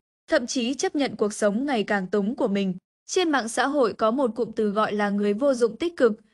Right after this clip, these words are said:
chỉ những người rất thích đặt ra mục tiêu nhưng hầu như không bao giờ làm được.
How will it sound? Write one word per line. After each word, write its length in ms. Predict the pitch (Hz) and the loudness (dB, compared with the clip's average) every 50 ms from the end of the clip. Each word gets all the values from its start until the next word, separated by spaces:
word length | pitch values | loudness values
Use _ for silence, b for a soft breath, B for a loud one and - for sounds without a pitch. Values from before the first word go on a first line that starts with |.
| b b b | b b b
chỉ 180 | - 320 277 | -2 0 0
những 220 | 226 214 226 254 302 | 0 0 0 0 0
người 200 | 294 254 220 196 | 0 2 0 0
rất 200 | 190 285 311 - | 0 -4 -4 -2
thích 240 | 311 339 339 - - | -4 -4 -4 -4 -4
đặt 200 | 214 202 202 - | -4 -4 -4 -4
ra 160 | - 226 220 | -4 -2 0
mục 260 | 220 226 208 202 - | 0 0 -2 -2 -2
tiêu 300 | 247 240 240 220 214 214 - | 2 2 2 2 2 -2 -4
nhưng 180 | 226 240 269 262 | -2 -2 0 0
hầu 200 | 262 240 202 196 | 0 0 0 0
như 200 | 196 226 214 214 | 0 0 -2 -2
không 240 | 220 - 262 233 220 | -2 -2 -2 0 0
bao 140 | 220 208 | 0 0
giờ 220 | 208 208 220 202 190 | 0 0 -2 -2 -2
làm 220 | 190 190 190 185 | -2 -2 -2 0
được. 180 | 190 196 190 | 0 0 -2